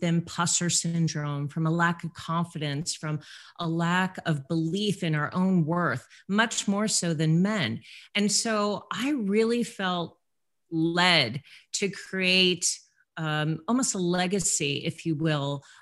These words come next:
of women that really felt bold and passionate and confident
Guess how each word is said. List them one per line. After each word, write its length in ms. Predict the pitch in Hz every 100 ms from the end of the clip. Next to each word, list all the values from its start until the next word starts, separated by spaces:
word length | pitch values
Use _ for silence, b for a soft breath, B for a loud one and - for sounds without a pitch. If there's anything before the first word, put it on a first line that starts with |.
| -
of 180 | 180 175
women 680 | 175 208 226 214 151 131 160
that 160 | 202 196
really 480 | 185 208 240 262 277
felt 520 | - - 190 190 190 - b _ 160 180
bold 640 | 190 208 202 180 139 170 -
and 220 | 165 170
passionate 840 | - - 208 208 - 160 147 120 - 185
and 160 | 185
confident 880 | - - 208 226 233 - 131 147